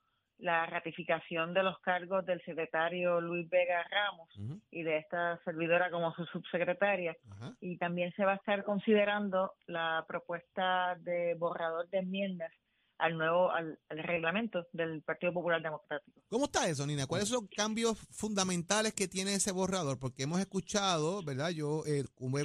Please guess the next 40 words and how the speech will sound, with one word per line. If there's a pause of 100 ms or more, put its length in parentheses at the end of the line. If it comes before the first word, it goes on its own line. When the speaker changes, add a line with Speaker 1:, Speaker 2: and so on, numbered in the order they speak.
Speaker 3:
una
comunicación (420)
con
el
compañero
Jorge
Colbert
Toro
la
semana
pasada,
nos
estaba
hablando
de
algunos
cambios, (260)
quizás
nos
mencionó
uno
de
la
reducción
de
los
miembros
por
acumulación
en
la
Junta
de
Gobierno, (380)
eh,
creo
que
son
de,
de,